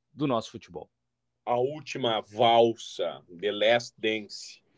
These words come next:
Speaker 2: Muito bem, a terça-feira tem muitos jogos, muitos jogos pra você que tá ouvindo o Duplo K, no Brasil, pelo nosso continente e também pela Europa, véia de guerra.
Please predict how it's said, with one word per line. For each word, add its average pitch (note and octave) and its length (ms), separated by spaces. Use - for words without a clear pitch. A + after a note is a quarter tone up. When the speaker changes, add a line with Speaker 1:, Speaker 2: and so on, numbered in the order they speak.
Speaker 2:
Muito D4+ 220
bem, G#3+ 160
a E3+ 80
terça-feira A3+ 600
tem A#3+ 180
muitos A3+ 840
jogos, C3+ 560
muitos A#3+ 600
jogos D3 300
pra C#3+ 140
você C3 260
que C3+ 80
tá C#3+ 140
ouvindo C3+ 300
o - 20
Duplo C#3+ 340
K, D3+ 340
no B3+ 240
Brasil, G3 520
pelo B3 320
nosso G3 320
continente F3 800
e E4+ 160
também E3 640
pela G#3 400
Europa, C3+ 540
véia C3+ 240
de A2 100
guerra. G3+ 760